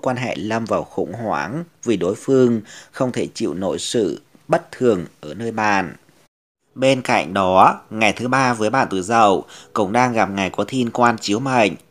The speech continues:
cảnh báo cho bạn đang có nguy cơ gặp phải kẻ tiểu nhân lừa gạt, phá hoại công việc mà bạn đang làm. Với bạn tuổi Dậu, chuyên tâm làm việc của mình mà chẳng để ý tới các mối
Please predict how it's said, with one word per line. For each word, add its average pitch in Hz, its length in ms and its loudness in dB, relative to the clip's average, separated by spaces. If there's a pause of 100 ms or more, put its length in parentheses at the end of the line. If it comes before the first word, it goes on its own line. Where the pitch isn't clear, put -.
cảnh 92 220 -4
báo 95 220 -2
cho 123 120 -4
bạn 107 260 -2
đang 113 200 -6
có 98 140 -4
nguy 123 340 -2
cơ 113 380 4 (160)
gặp 107 160 2
phải 87 220 -6
kẻ 71 260 -6
tiểu 92 140 -4
nhân 110 320 -6
lừa 92 220 0
gạt, 85 280 -2 (240)
phá 98 160 -4
hoại 139 340 -4
công 113 220 -4
việc 98 240 -4
mà 87 120 -6
bạn 85 240 -10
đang 107 220 -8
làm. 90 440 -4 (640)
Với 107 160 0
bạn 123 200 0
tuổi 87 140 -6
Dậu, 101 440 0 (200)
chuyên 127 220 -2
tâm 120 220 0
làm 101 260 0
việc 87 240 -4
của 82 140 -6
mình 92 480 0 (140)
mà 101 140 -2
chẳng 87 300 -6
để 90 120 -4
ý 92 260 -6
tới 123 100 -2
các 139 220 -6
mối 120 140 -2